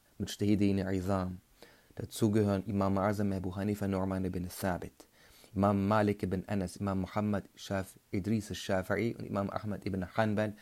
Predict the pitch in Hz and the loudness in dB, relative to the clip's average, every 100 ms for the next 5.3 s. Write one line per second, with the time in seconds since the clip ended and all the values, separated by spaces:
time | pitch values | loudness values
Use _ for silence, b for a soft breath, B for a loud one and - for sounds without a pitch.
0 | B B B 98 92 95 90 92 92 - | B B B -2 0 0 0 0 0 0
1 | 90 90 87 87 85 80 - 67 52 57 | 0 0 0 -2 -6 -10 -10 -12 -12 -14
2 | - _ - - B B - 104 104 113 | -18 _ -20 -20 B B -8 -6 -4 -4
3 | 113 110 117 107 - 95 98 92 78 73 | 0 0 0 -6 -4 0 0 -2 -8 -10
4 | - - B B - 92 95 92 98 113 | -14 -16 B B -6 -2 -2 0 2 2
5 | 123 127 | 0 -4